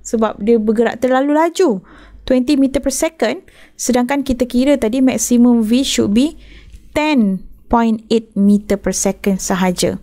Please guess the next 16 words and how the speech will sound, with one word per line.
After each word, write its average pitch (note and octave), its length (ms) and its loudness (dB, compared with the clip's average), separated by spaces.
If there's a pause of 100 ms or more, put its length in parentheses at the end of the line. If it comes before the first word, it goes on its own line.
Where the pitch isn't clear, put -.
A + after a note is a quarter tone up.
(560)
Boleh, G3+ 400 2
eh? B4+ 60 -6 (500)
Alright, F#3 480 -2
good. F3+ 240 -2 (640)
Alright, B3+ 320 0
number D4 240 -2
three. E4+ 320 -2 (2750)
Calculate F4+ 320 0
the D4 80 2
maximum C#4+ 640 0
safe C4 400 2
speed - 400 -2
for A3+ 240 -2
the A#3 160 -2 (160)
car C4 320 0
travelling A#3+ 640 0